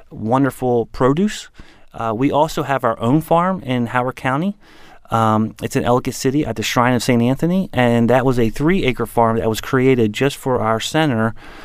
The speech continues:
And so just this morning, w-, we've received, uh, fresh produce, even though it's December. So we've received sweet potatoes, we've received, uh,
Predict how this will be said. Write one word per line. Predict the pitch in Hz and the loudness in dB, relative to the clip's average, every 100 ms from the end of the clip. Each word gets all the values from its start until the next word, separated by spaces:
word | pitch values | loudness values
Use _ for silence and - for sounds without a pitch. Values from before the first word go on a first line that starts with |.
| - - - | -20 -20 -10
And | 107 | -8
so | - 120 110 - 113 | 2 4 2 -4 -4
just | 151 151 | -4 -2
this | 165 151 - | -2 -4 2
morning, | 226 247 139 131 131 | 4 4 4 0 -2
w-, | 117 131 | -6 -8
we've | 120 139 127 | -2 -2 -2
received, | 127 - 131 123 120 - - - - - - | -8 -4 -4 -2 -4 -6 -18 -20 -20 -20 -6
uh, | 107 101 101 - - - - - | -4 -4 -6 -12 -20 -20 -20 -20
fresh | - 127 131 - | -8 -6 -6 -2
produce, | 160 156 151 - | -2 -2 -8 -6
even | 123 131 | -2 0
though | 127 123 | 2 0
it's | - | -2
December. | 120 143 160 131 | -2 0 0 0
So | - | -4
we've | 113 127 120 123 | 0 -2 -2 -4
received | 120 - 123 117 | -4 -2 -2 -2
sweet | - - 139 | -4 0 0
potatoes, | - - 127 107 104 107 | 0 0 4 4 2 0
we've | 117 113 | -2 -2
received, | 107 120 117 110 - - - - - | -4 0 2 0 -4 -18 -20 -20 -6
uh, | 110 113 110 | 0 2 2